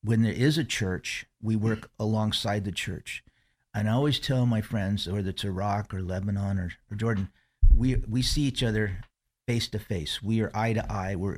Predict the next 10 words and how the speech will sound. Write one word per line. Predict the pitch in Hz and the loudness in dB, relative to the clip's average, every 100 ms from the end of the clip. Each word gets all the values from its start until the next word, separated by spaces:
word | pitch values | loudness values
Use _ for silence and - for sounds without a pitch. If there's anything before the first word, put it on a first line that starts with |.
| - | -6
we're | 101 - | -8 0
equal | 127 127 120 113 | 0 0 -2 -4
to | - 107 | -4 -2
one | 107 98 | 0 0
another. | 98 87 76 | -2 -4 -8
We're | 92 | -8
hand | 90 120 113 110 | -4 0 0 0
to | |
hand. | 90 107 85 65 - _ _ _ _ _ _ - | -2 -2 -4 -8 -14 _ _ _ _ _ _ -6
Um, | 107 87 78 78 | -2 -2 -4 -10